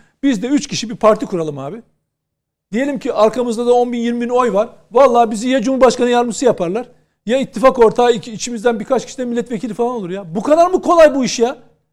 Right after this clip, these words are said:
Ya bu kadar ben, ya biz bunları ciddiye alıyoruz biliyor musun? Parlamenter şey,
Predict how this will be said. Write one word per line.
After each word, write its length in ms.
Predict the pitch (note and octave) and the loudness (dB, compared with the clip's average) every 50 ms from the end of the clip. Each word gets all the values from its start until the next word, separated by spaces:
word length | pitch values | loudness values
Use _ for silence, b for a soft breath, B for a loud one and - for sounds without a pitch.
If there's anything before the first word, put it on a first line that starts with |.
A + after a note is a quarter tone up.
| _ _ _ _ _ _ - | _ _ _ _ _ _ -6
Ya 180 | F#3 F#3+ D#3+ | -4 -4 -4
bu 60 | G#3+ | -2
kadar 360 | - - F4 F4 F4 D4+ A3 E3+ | 0 2 4 6 6 4 4 4
ben, 180 | A#3+ C#4 A#3 | 2 0 2
ya 220 | G#3 G#3+ C4 A3+ A3 | 2 0 0 0 -2
biz 160 | A3 G#3 C#4+ | -6 -8 -6
bunları 220 | D4 E4 D#4 B3 | -4 -4 -4 -4
ciddiye 320 | E3+ G3+ F3+ D#3 G3 C4 D4 | -4 -6 -6 -4 2 6 6
alıyoruz 300 | D4+ D4+ C4 A#3 A3 G3 | 6 6 4 -2 -4 -4
biliyor 160 | A#3+ C4+ A#3+ | -6 -6 -8
musun? 100 | F#3 - | -6 -4
Parlamenter 580 | G3 G3 G#3+ G#3+ G#3+ A3+ G#3 - A#3+ A3 E3 | -4 -2 -2 -2 -4 -6 -4 -4 -6 -6 -6
şey, 240 | D#3+ - A3 G#3+ G#3+ | -4 -4 -4 -4 -4